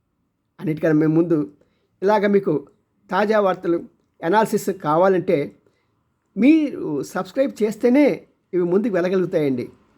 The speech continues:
లేకుంటే సగంలో ఆగి-, ఆగిపోవడానికి ఆస్కారం ఉంటుంది. ఎందుకంటే ఇదే మా ఊపిరి. మీరు ఎంతమంది సబ్స్క్రైబర్స్ మనకు ఉన్నారా అని YouTube చూస్తుంది. సబ్స్క్రైబర్స్ తక్కువగా ఉంటే ఈ యొక్క అవకాశాన్ని రద్దు చేస్తుంది.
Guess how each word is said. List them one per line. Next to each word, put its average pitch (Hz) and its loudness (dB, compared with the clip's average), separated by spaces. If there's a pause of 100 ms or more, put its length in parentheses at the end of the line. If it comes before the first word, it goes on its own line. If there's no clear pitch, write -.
(340)
లేకుంటే 180 2 (320)
సగంలో 185 0
ఆగి-, 175 0
ఆగిపోవడానికి 175 -4
ఆస్కారం 151 -6
ఉంటుంది. 135 -2 (120)
ఎందుకంటే 156 0 (380)
ఇదే 214 4
మా 240 2
ఊపిరి. 165 0 (300)
మీరు 160 0
ఎంతమంది 226 -2
సబ్స్క్రైబర్స్ 208 -2
మనకు 160 0
ఉన్నారా 196 2
అని 175 2 (320)
YouTube 214 -2
చూస్తుంది. 175 -2 (320)
సబ్స్క్రైబర్స్ 254 2
తక్కువగా 247 0
ఉంటే 185 0 (360)
ఈ 185 2
యొక్క 175 0
అవకాశాన్ని 190 -2
రద్దు 151 -2
చేస్తుంది. 127 -10